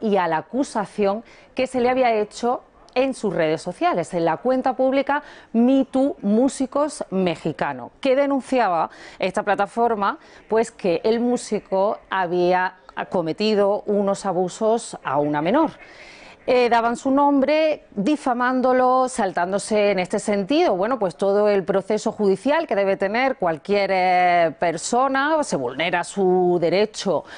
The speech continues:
a la inocencia, evidentemente, y, eh, con esto el músico aludía que se había destruido su carrera, que no tenía credibilidad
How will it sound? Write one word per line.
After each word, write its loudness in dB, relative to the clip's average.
a -2
la 0
inocencia, -2
evidentemente, 0
y, 2
eh, 2
con -2
esto -2
el -2
músico 0
aludía 0
que -6
se 0
había 4
destruido 0
su -4
carrera, -2
que -4
no 0
tenía 0
credibilidad 0